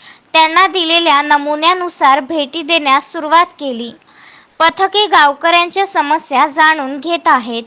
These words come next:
यामुळे त्यांच्याकडून प्राप्त अहवालानंतर विभागनिहाय आवश्यक योजना तयार करणे सोयीचे होईल, असे जिल्हाधिकारी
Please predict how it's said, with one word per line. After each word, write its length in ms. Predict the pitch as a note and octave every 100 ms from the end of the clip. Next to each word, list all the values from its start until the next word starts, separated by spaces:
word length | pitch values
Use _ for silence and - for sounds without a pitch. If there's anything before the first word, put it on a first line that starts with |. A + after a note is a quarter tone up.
| - _ C4
यामुळे 680 | C4+ C#4 C#4+ F4 D4 A3+ A#3 - - _ -
त्यांच्याकडून 640 | D#4+ D#4+ F#4+ G4 G4+ G4+
प्राप्त 400 | G4+ E4+ D4 - E4
अहवालानंतर 1120 | - C#4+ C#4 C#4+ C#4+ D#4+ E4+ E4+ D4+ A#3+ B3+ - - _ -
विभागनिहाय 840 | D4+ D#4 F4+ F4+ G4+ G4+ G4 F#4+ -
आवश्यक 540 | D4 C#4+ D#4 E4+ E4+ C#4+
योजना 460 | D#4 D#4+ D4 B3+ C4+ D4+
तयार 280 | C#4 D4 F4 F#4
करणे 360 | E4 C4 B3
सोयीचे 480 | G3 D#4 D#4 D#4 G4
होईल, 380 | D#4+ C#4 A#3 A3+ - _ - - _
असे 280 | - - F4+
जिल्हाधिकारी 840 | C#4 D4+ D4 D4+ F4 F4+ F4 C4+